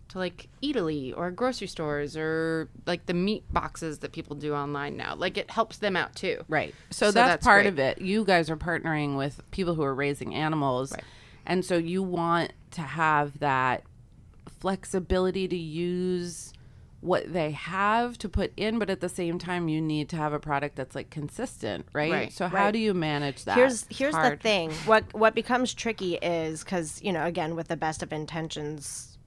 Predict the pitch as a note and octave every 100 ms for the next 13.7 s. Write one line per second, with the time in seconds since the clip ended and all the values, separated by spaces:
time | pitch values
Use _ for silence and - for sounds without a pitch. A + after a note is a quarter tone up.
0 | - F3 F3 D#3+ D3 - - - - D#3
1 | D3+ - D3+ D3 C#3+ - - D3 C#3 -
2 | - - C#3+ C#3 - A#2+ E2 A2+ C3 G#2+
3 | - F#3+ A3 B3 C4 D#4+ C#4+ G#3+ - G#3+
4 | G3+ G3 G3 - F3+ F3 E3+ E3 - -
5 | - F#3 F3+ F3+ F#3 F#3 F3+ E3 - E3
6 | F#3 F#3 F#3+ G#3 F#3+ E3+ D3+ D#3 D#3+ F#3
7 | C#3+ C3 C#3+ F3 F3 - D3+ F3 F3+ F3+
8 | - F#3 G3 A3+ F3+ - F#3 G3 G3+ G3
9 | - - A3 A3 G3 F3+ F#3 F#3 F#3+ F#3
10 | F3+ D#3 F3+ - - - - F#3 E3 D#3
11 | F3+ F#3 E3+ E3+ E3 D#3 D#3 G3+ F#3+ G#3
12 | F#3+ G3+ G#3 G3+ F#3+ G3 F#3 F3+ F3 F3
13 | - - - G3 G3 F#3 E3+